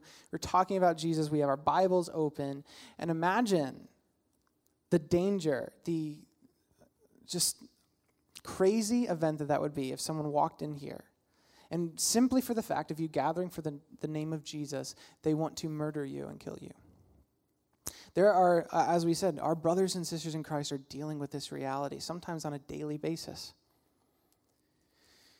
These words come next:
But there's something important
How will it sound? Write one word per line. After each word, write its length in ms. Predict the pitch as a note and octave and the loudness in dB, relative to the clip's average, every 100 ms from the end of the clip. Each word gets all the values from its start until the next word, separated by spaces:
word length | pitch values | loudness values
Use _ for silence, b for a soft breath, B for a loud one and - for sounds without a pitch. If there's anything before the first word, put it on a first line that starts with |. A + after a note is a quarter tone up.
| b b b _ _ _ _ _ _ _ _ _ _ | b b b _ _ _ _ _ _ _ _ _ _
But 80 | E3 | 0
there's 100 | E3+ | 2
something 240 | G3+ G#3 | 2 2
important 600 | F#3+ - D#3+ - C3 C3+ | 2 2 0 0 -8 -12